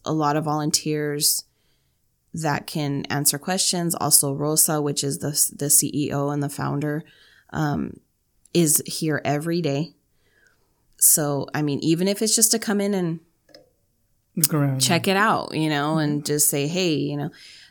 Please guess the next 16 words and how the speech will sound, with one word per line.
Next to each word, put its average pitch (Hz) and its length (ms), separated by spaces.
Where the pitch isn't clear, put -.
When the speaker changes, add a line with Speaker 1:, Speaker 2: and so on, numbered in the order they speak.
Speaker 1:
The 160 320
mental 156 420
illness 165 220
support 160 360
group 160 240
is 147 140
every 160 260
Wednesday. 175 640
We 156 220
meet 151 240
every 143 300
week, 175 380
um, 147 240
at - 160
six - 260
o'clock. 196 480